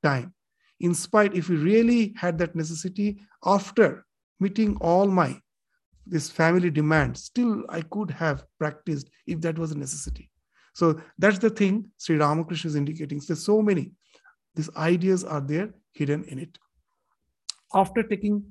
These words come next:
some of the sweets, the master, with a smile, began to speak to Vidyasagar.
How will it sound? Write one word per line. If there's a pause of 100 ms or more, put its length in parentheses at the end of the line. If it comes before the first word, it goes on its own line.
some
of
the
sweets, (320)
the
master, (220)
with
a
smile, (320)
began
to
speak
to
Vidyasagar.